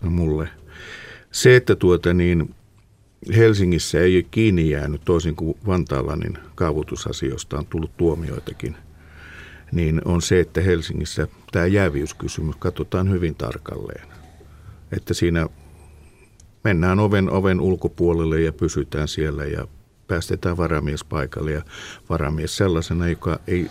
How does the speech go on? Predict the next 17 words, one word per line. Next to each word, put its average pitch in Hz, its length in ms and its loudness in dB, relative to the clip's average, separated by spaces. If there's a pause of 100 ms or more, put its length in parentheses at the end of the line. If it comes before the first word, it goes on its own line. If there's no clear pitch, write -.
(120)
asian 98 320 2
siinä 151 320 4
käsittelyvaiheessa 71 1200 -6 (580)
on 85 100 0
jäävitön, 73 580 0
mutta 80 240 -2
sitten - 320 -2
kun 95 180 0
asia 101 360 2
etenee, 92 400 2
kaava 92 360 0
valmistuu, 85 540 -2
niin 90 140 -4
voi 95 140 -2
olla, 95 160 -2
että 87 220 -4 (1200)
sillä, 90 440 2